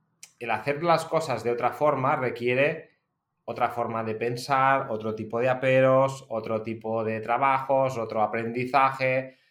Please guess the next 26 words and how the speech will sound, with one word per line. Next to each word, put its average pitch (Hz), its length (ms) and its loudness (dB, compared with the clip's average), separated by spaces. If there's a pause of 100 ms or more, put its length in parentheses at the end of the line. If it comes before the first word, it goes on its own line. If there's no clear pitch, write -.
(140)
O - 200 -20
sea, 120 180 -2
que 113 80 -8
te, - 340 -12
te, 107 360 -6 (240)
te - 100 -12
saca 120 300 -2
bastante 127 500 -2
de 127 120 -2
tu 110 140 -10
zona, 123 360 -8
de 110 160 -8
tu 104 160 -12
zona 117 240 -6
de 123 100 -4
comodidad, 98 540 -6 (260)
¿no? 107 380 -12 (1600)
Y 160 140 6
hay 185 140 10
un 185 100 6
tercer 175 360 4
aspecto 165 480 2
que 120 120 0
no 123 100 2
es 135 160 2
menor, 170 460 4